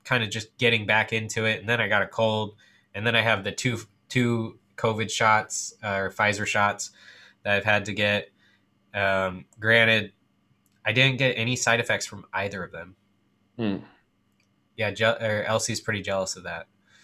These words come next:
Speaker 1: because she got a
Speaker 2: <laughs>
Speaker 1: bad fever on the second one.
Speaker 2: Yeah, that's what happened to most people I know. The second one put 'em down for pretty much the whole day.
Speaker 1: Yep,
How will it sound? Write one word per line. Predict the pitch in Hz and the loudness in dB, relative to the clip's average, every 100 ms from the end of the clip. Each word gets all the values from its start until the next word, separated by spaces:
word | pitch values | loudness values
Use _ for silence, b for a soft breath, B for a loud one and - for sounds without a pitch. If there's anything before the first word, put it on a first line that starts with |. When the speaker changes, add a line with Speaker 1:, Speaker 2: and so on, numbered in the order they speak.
| b 107 | b -8
Speaker 1:
because | 131 120 | -6 -6
she | - 113 | -4 2
got | 110 104 | 4 2
a | 90 | 0
Speaker 2:
<laughs> | - | 2
Speaker 1:
bad | 104 101 92 | 4 4 0
fever | 101 92 92 | -8 -6 -6
on | 87 | -6
the | 87 | -8
second | - 92 80 | -8 -8 -12
one. | 85 87 95 _ _ _ _ _ _ _ - | -18 -18 -20 _ _ _ _ _ _ _ -4
Speaker 2:
Yeah, | 104 92 | 0 2
that's | 98 107 | 2 2
what | 107 | 2
happened | 95 90 92 | 2 0 -4
to | 90 90 85 | -2 -2 -2
most | 92 90 - | -2 -4 -4
people | 92 - 80 | -8 -6 -6
I | 95 | -4
know. | 87 85 110 | -4 -4 -6
The | 113 - | -8 -6
second | - 92 98 90 | -2 -2 -2 -4
one | 92 87 92 107 | -4 -4 -6 -4
put | 85 | -4
'em | 90 90 | -2 -2
down | 90 90 101 | -2 -2 -4
for | 98 | -8
pretty | 95 92 | -4 -4
much | 92 92 107 | -2 -6 -6
the | 98 | -4
whole | 95 90 | -2 -2
day. | 90 90 92 107 _ _ _ - | -2 -2 -2 -8 _ _ _ -6
Speaker 1:
Yep, | 107 104 | -4 -4